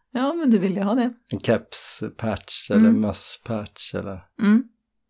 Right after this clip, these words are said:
Speaker 1: Så jag håller på att fila på den nu.
Speaker 2: Kul!
Speaker 1: Ja.
Speaker 2: Det, ja, det, det är ju för många som har hört av sig och sagt så här: "Ni måste göra en snygg keps eller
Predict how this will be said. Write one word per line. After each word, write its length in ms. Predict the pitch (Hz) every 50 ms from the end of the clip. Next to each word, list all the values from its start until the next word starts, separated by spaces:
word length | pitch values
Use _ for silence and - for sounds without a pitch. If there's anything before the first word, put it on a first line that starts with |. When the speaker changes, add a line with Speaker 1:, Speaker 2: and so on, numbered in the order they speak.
| _ _ _ _ _ _ _ _ _ _ _ _ _ _ _ -
Speaker 1:
Så 140 | _ - 226
jag 40 | 202
håller 140 | 196 196 202
på 60 | -
att 80 | -
fila 260 | - - 190 196 208 208
på 120 | - -
den 100 | 151 160
nu. 120 | 180 190 196 - _ _ _ _ -
Speaker 2:
Kul! 400 | - 170 143 98 95 95 92 87 - - _ _ _ _ _ -
Speaker 1:
Ja. 100 | 240 196 208
Speaker 2:
Det, 200 | 117 123 - - -
ja, 120 | 123 123
det, 380 | 120 120 117 123 135 - - -
det 120 | 123 120 117
är 40 |
ju 100 | 117 113
för 300 | 113 - 147 127 117 110
många 360 | 107 110 110 107 107 101 95 92
som 120 | 90 -
har 100 | 98 95
hört 100 | 92 -
av 180 | 107 98 95 90
sig 340 | 87 - - 92 90 98 -
och 140 | - - -
sagt 480 | - - - - - - 80 82 - -
så 80 | - -
här: 80 | 90
"Ni 120 | 92 95 98
måste 400 | 98 95 92 - - - - 90
göra 280 | 92 92 87 92 95 92
en 100 | 90 90
snygg 480 | - - 107 95 92 101 101 - 85 - _ _ _ _ _ - -
keps 460 | - 110 107 _ _ - - - -
eller 460 | - - - - - 67 - - -